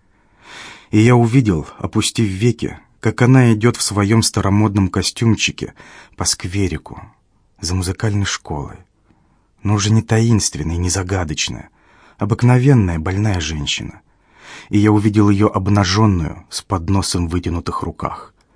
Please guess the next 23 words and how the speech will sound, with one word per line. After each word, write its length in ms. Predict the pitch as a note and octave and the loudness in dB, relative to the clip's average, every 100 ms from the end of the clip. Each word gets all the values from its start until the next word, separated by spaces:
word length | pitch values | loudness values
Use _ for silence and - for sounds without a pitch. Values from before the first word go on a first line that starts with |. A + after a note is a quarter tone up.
| _ - | _ -8
Уже 180 | F#2+ G2 | -2 0
не 120 | G#2 | 2
образ 340 | F#2 E2 - | 0 -4 -6
любви, 460 | F2 E2+ F#2 G2+ - - _ _ | -6 -4 0 -2 -2 -14 _ _
а 100 | - | -12
прокажённую. 840 | - F#2+ - F2+ E2+ D2+ C2 - - _ _ _ _ _ _ _ _ _ - | -6 -6 -2 -4 -4 -6 -8 -12 -20 _ _ _ _ _ _ _ _ _ -10
"Тебя 220 | F#2+ F#2 | -4 -4
хорошо 360 | - F#2+ - A#2+ | -2 -2 0 -2
обследовали?" 680 | - F2+ E2 C#2+ C#2 C2 - _ _ _ _ _ | -2 -6 -6 -8 -12 -14 -20 _ _ _ _ _
"Да, 320 | A#2+ A#2 C#2 - _ _ _ _ _ _ | 0 0 0 -8 _ _ _ _ _ _
меня 160 | C#3+ D3 | 2 2
хорошо 360 | - C3+ - F2 | 2 -2 -2 -6
обследовали". 580 | - E2 C#2 C2 B1+ - _ _ _ _ _ _ _ _ | -8 -10 -10 -12 -14 -20 _ _ _ _ _ _ _ _
Она 220 | - F#2 | -4 -2
как 160 | F#2 F2+ | -2 -4
будто 260 | G2 G2+ G2 | -4 -2 0
нарочно 400 | G2+ G2+ - F#2+ | 0 0 -2 -2
меня 280 | F#2+ F#2 | 0 0
передразнила. 800 | F2 G2 F2+ F#2+ F2+ F2 D2 C2+ - - - - - | -2 -4 -2 -4 -4 -6 -6 -10 -18 -20 -20 -20 -2
Наверняка 540 | G#2+ G#2 G#2+ A#2 B2 | 0 2 4 2 2
потому, 360 | - F#2 A2 A2 | -2 0 2 2
что 200 | - A2 | 0 0
я 200 | G#2 | 0